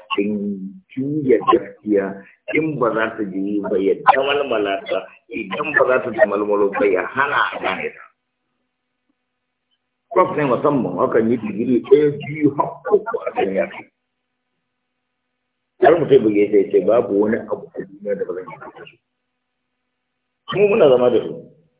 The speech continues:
Akwai yan uwa masu ikhlasi. Za su, su gaya maka. Fi azanihi.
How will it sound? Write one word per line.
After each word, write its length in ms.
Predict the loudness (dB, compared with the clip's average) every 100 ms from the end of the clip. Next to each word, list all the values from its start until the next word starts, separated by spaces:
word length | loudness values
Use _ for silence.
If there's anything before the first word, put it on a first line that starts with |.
| _ _ _ _ _ _ _ _ _ _ _ _ -10
Akwai 280 | -2 -2 -2
yan 180 | -4
uwa 200 | -2 -2
masu 260 | 0 0 0
ikhlasi. 600 | -2 -2 0 0 -2 -10 -20 _ _ _ _ _ _ _ _ _ _ _ _ _ -4
Za 80 | 0 2
su, 160 | 0 0
su 80 | 2
gaya 240 | 2 0
maka. 200 | -8 -16 _ _ _ _ _ _ _ _ _ _ _ _ _ _ _ _ _ _ _ _ _ _ _ _ _
Fi 180 | -6 -2
azanihi. 540 | 0 0 -2 -4 -8